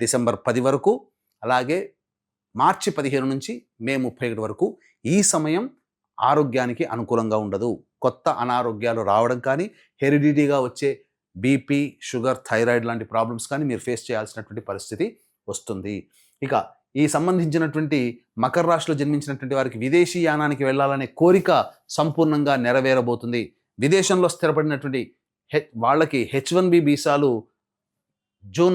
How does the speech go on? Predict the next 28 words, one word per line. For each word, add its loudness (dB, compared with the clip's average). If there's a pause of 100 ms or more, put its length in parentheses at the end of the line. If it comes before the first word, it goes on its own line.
నుంచి 0 (100)
అక్టోబర్ -2
మధ్య -6
కాలంలో 0
సంప్రాప్తమయ్యే -2
అవకాశం -6
గోచరమవుతుంది. -6 (100)
మొదటి 2
రెండున్నర 2 (120)
జనవరి, 2
ఫిబ్రవరి 0
నెలలు 2
కూడా 4 (480)
చాలా 4 (100)
అనుకూలమే -4 (100)
అని -6 (140)
చెప్పవచ్చు. -10 (680)
ఇక 0 (480)
వ్యాపార 4 (140)
రంగంలో 2
ఉన్నటువంటి -2
వాళ్ళకి 0 (580)
అన్ని 4 (120)
రకాలైనటువంటి 2
వ్యాపారస్తులకి 0 (480)
ఇది -4 (100)
చాలా 4 (120)
అద్భుతంగా -2